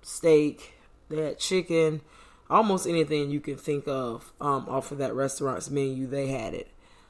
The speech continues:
Um, and each one, everywhere we ate, they always had dessert. And then at the hotel where we're at, Ritz-Carlton, they always had food for my, for us if we were there at the hotel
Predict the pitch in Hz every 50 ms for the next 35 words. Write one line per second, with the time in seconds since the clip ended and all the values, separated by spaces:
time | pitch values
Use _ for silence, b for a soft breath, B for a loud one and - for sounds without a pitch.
0 | b b b - 143 143 135 139 143 139 - - 170 180 160 - - 190 190 190
1 | 190 - 165 180 170 185 180 185 175 156 165 - - 151 151 147 - 151 143 147
2 | 143 143 143 143 143 - 160 147 143 - 139 139 135 151 143 143 139 - - 127
3 | 135 139 143 143 139 131 - - 139 135 151 151 143 - - 151 139 135 135 135
4 | 131 139 131 135 147 139 - - 139 120 - - - - 156 143 139 135 - -
5 | 135 131 127 139 135 - - 120 139 139 143 139 139 131 160 151 143 131 - -
6 | - 147 147 147 151 147 - 147 147 156 156 151 151 - - - - 165 160 160
7 | 160 160 160 - - - - _ _ - 147 143 151 147 143 143 139 131 131 143
8 | 139 147 147 143 139 - - 139 143 143 143 - 156 143 147 147 147 147 143